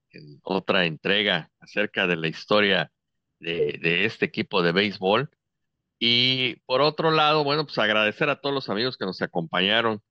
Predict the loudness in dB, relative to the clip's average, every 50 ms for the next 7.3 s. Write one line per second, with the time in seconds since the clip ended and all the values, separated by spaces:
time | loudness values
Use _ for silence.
0 | _ _ _ _ _ _ -8 -4 -4 -4 -4 -4 -8 -6 -2 -2 -2 -2 0 -2
1 | -2 0 0 2 2 4 2 2 0 -6 _ _ _ _ _ _ _ _ -6 -2
2 | 0 0 2 0 0 -2 0 0 0 0 0 0 0 2 2 2 2 2 0 -2
3 | _ _ _ _ _ _ _ _ -10 -6 -4 -4 -4 -2 0 0 2 2 2 2
4 | 2 2 2 2 0 0 -2 -2 -4 -4 -4 -2 -4 -4 -4 -6 -10 -12 -12 -10
5 | -8 -4 -2 2 2 2 2 0 -4 _ _ _ _ _ _ _ _ _ -6 -4
6 | -4 -4 -4 -6 -4 -2 -2 -2 0 0 0 0 2 2 2 0 0 -2 -4 _
7 | 0 0 2 2 0 -2